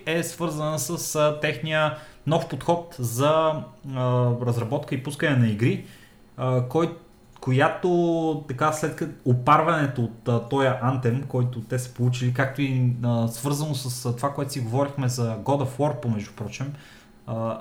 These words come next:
а именно правене на една игра много време, хайпване, маркетинг, супер много промоция, пускане на играта в, а, дали след, все пак те си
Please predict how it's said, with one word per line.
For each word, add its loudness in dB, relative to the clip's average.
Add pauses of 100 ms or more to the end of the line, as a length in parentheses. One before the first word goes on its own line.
а 0
именно 2 (220)
правене 6
на 2
една 2
игра 2
много 0
време, 2
хайпване, 2
маркетинг, 0
супер -4
много -2
промоция, -2
пускане -2
на 0
играта 2 (340)
в, 4
а, 4 (120)
дали 2
след, -2
все -10
пак -12 (120)
те -6
си -10